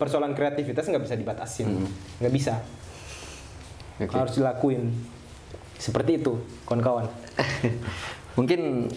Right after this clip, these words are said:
Speaker 2: eh, sekian dulu ya, Ki, ngobrol kita,
Speaker 1: Iya.
Speaker 2: eh, pada sore hari ini gitu kan. Karena,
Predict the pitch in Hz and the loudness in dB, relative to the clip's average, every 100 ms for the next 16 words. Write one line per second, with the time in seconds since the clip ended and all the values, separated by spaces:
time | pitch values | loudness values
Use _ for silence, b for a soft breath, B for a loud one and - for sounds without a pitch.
0 | - - - - 120 117 - 139 127 151 | -6 -8 -4 2 2 2 4 4 4 4
1 | 131 113 120 117 113 120 113 117 117 113 | 4 4 4 4 4 2 2 0 0 2
2 | 110 113 127 127 127 131 - 110 107 104 | 0 0 0 0 -2 -2 0 2 2 0
3 | 123 110 113 107 107 104 - - 123 127 | 2 2 2 2 0 -2 -8 0 2 2
4 | 120 117 135 123 120 117 117 120 - 117 | 2 4 4 4 2 0 -2 -6 -6 -4
5 | 107 113 110 110 | 0 0 0 -2